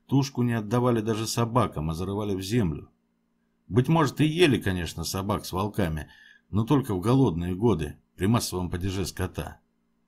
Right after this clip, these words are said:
Ну а насчет употребления в пищу человечины или заявления, свирепость их простирается до того, что иногда сосут кровь пойманного врага. Я считаю, это обычные байки, уже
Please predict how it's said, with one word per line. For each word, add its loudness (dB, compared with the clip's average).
Ну 4
а 4
насчет 2
употребления 2
в -4
пищу 0
человечины 0
или 4
заявления, 2
свирепость 4
их 0
простирается 0
до 0
того, 4
что 0
иногда 0
сосут 0
кровь 2
пойманного 2
врага. 2
Я 0
считаю, -2
это -4
обычные 4
байки, 2
уже 0